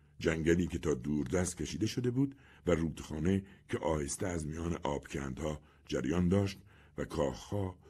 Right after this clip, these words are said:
سپیدارها، تاکستانها و شهرک‌های کوچک قدیمی را پشت سر می‌گذاشت تا به دریای شمال برسد. شب که می‌شد، منظره خیالانگیز می‌شد.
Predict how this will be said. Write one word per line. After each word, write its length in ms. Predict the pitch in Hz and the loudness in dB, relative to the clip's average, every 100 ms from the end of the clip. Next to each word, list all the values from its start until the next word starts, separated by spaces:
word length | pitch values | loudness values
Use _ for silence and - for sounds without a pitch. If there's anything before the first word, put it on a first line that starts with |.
| - | -8
سپیدارها، 920 | - - - 57 64 55 87 85 82 | -6 -4 -4 -6 -8 -8 -6 -6 -8
تاکستانها 840 | - 64 - 62 - 60 64 78 69 - - - | -8 -8 -4 -2 -2 -6 -6 -8 -8 -16 -20 -8
و 80 | 80 | -6
شهرک‌های 640 | 65 65 67 65 71 85 82 | -4 -4 -6 -10 -6 -6 -6
کوچک 380 | - 62 - 76 | -8 -8 -8 -8
قدیمی 400 | 62 55 65 76 | -10 -8 -4 -4
را 180 | 71 - - - - | -4 -8 -20 -20 -8
پشت 220 | 73 - | -8 -6
سر 220 | - 101 113 | -4 0 0
می‌گذاشت 560 | 123 123 127 131 - | 2 2 2 0 -2
تا 120 | 95 | -2
به 100 | 92 | 0
دریای 440 | 87 76 65 76 80 | 0 -2 0 -2 0
شمال 340 | - 71 90 | -2 0 0
برسد. 440 | - - - - - - - _ _ _ _ _ _ - | -2 -8 -12 -16 -20 -20 -20 _ _ _ _ _ _ -8
شب 320 | - 175 175 | 0 0 0
که 120 | - | -2
می‌شد، 420 | 87 71 104 104 - - - - - | 0 0 0 -2 -4 -20 -20 -20 0
منظره 380 | 85 85 78 82 | 2 4 2 0
خیالانگیز 720 | - 76 67 67 71 95 - | 0 0 0 0 2 2 2
می‌شد. 320 | - - - | -8 -14 -16